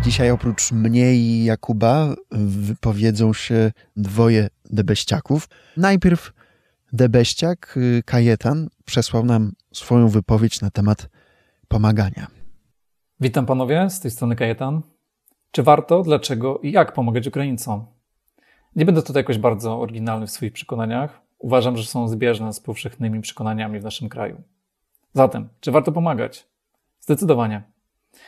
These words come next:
Speaker 2: Tym bardziej, że sytuacja z wybuchem wojny jest absolutnie bezprecedensowa i wręcz szokująca. A ludzi, których w brutalny sposób dotknęła,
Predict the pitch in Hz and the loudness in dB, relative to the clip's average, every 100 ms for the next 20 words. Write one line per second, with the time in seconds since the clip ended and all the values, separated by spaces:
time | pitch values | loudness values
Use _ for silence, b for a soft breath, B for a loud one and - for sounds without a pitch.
0 | b - 143 156 135 147 147 147 - 135 | b -2 4 4 4 0 -2 -6 -6 -4
1 | 139 - 120 117 117 123 127 120 113 113 | -4 -6 -8 -8 -8 -6 -2 -2 -4 -6
2 | 110 107 - - - - 123 117 117 117 | -8 -10 -12 -12 -6 -2 -2 -2 -8 -6
3 | 117 123 120 117 117 117 127 139 - 123 | -6 -4 -6 -6 -4 -2 -4 -6 -10 -6
4 | 120 120 - 151 123 113 - 107 - _ | -4 -4 -6 -2 -2 -2 -6 -10 -12 _
5 | _ b b b b 143 190 147 - 139 | _ b b b b 4 4 4 -2 -2
6 | 123 - 139 123 120 120 120 120 110 117 | -2 -4 -12 -8 -2 -2 -2 -6 -10 -8
7 | 120 - - 117 120 127 143 | -10 -8 -4 -2 0 -2 -8